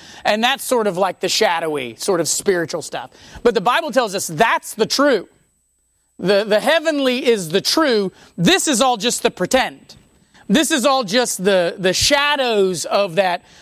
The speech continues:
you know, one day we'll see face to face. Right now, we do this, and even when we sing and when we preach, we do it all through a mirror dimly. Uh, but one day it'll all be face to face. And in that day, of course, heaven's gonna come down.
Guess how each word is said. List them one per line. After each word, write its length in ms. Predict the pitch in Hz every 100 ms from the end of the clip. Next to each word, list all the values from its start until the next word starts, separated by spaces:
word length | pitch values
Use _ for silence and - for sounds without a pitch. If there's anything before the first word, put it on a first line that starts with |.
| -
you 140 | - 220
know, 120 | 196
one 280 | 202 254 269
day 180 | 240 220
we'll 220 | 220 214
see 180 | - 208
face 360 | 233 214 -
to 100 | 196
face. 340 | 233 185 135 -
Right 220 | 214 233
now, 400 | 254 254 220 180 _ -
we 200 | 196 254
do 200 | 220 254
this, 340 | 190 214 240 -
and 80 | 202
even 240 | 240 233
when 140 | 233
we 140 | 220 226
sing 520 | - 226 220 220 208
and 140 | 185 - - -
when 160 | 233
we 120 | 226
preach, 400 | 208 - 240 214
we 120 | 202 175
do 160 | 220
it 80 | 214
all 160 | 220 214
through 220 | 233 208
a 40 |
mirror 380 | 185 202 208 190
dimly. 640 | 135 214 220 185 156 165 - - - -
Uh, 240 | 185 180 170
but 160 | 196
one 240 | 196 240 254
day 180 | 226 208
it'll 200 | 196 196
all 120 | 196
be 140 | 190
face 300 | 170 196 -
to 80 | 170
face. 360 | 240 214 156 -
And 140 | 135 _ - -
in 120 | 143
that 180 | 147 170
day, 120 | 135
of 100 | 135
course, 220 | - 156 -
heaven's 320 | 151 143 131
gonna 160 | 147
come 280 | 123 151 135
down. 420 | 139 139 123 131